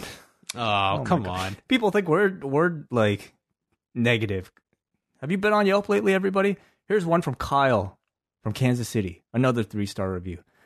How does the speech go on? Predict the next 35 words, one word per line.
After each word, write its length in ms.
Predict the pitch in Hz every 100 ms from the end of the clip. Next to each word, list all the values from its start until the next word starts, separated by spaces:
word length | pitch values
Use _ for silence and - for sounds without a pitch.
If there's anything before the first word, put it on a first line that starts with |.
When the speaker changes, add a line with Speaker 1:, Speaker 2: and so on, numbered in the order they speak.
| _ _
Speaker 1:
"The 80 | -
nachos 460 | 180 170 170 160 123
were 120 | 123
okay. 520 | 117 - 113 107 104 _ _ -
The 80 |
sweet 220 | 120 196 180
potato 340 | 156 143 135
fries 260 | - 123 107
were 60 |
dusted 400 | 98 - 113 127
with 220 | 92 101 -
powdered 400 | - 117 123 113
sugar 280 | 113 104 101
and 120 | 92
cake 300 | - 107 -
with 140 | 92
syrup, 400 | - 101 92 90 - - -
like 180 | 117
pancake 640 | - - 127 151 - 139 135
Speaker 2:
Ugh. 20 |
Speaker 1:
syrup 400 | - 143 127 101
to 80 | 98
dip 220 | 107 104
in. 160 | 87 - _ _
The 80 | -
boneless 300 | 107 123 123
chicken 280 | - - 123
strips 280 | - 120 -
were 80 | 101
good 320 | - 143 139
and 180 | 110 101
came 240 | - 175 170
with 120 | 143
fried 240 | 139 139
potatoes. 480 | - - 151 104 87